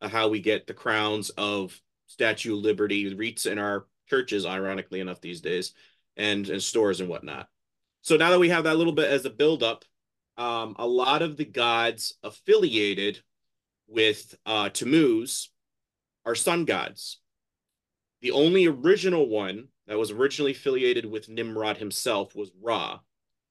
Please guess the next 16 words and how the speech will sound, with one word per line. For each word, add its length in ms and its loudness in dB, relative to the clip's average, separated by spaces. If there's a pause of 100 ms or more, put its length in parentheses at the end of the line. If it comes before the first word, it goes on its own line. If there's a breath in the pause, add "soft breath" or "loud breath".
(140)
And 100 -8
you 80 -6
can 180 -4
look 160 0
this 200 -2
up 200 -2
on 140 -2
Google, 360 2
folks. 400 -4
Like, 140 -6
it's 160 -12 (160)
pretty 140 -6
basic, 440 0
but 140 -10
they'll 140 -2
explain 540 -6